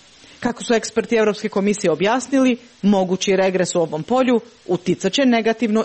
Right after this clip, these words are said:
i na ostala nevezana poglavlja. Evropski komesar Varhelyi je objasnio da napredak u zemljama neće biti nenagrađivan,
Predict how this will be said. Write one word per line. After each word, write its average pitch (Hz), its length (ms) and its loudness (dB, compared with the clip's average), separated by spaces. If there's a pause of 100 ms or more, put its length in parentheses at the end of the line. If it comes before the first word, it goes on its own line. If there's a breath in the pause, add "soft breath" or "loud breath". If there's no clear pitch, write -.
i 247 100 2
na 226 220 2
ostala 214 540 0
nevezana 165 720 0
poglavlja. 190 560 -2 (720 loud breath)
Evropski 254 300 0
komesar 202 480 0
Varhelyi 185 420 0
je 214 80 4
objasnio 214 580 0
da 202 120 0
napredak 165 540 -4
u 180 60 -2
zemljama 190 460 0
neće 196 300 0
biti 196 280 -2
nenagrađivan, 202 760 0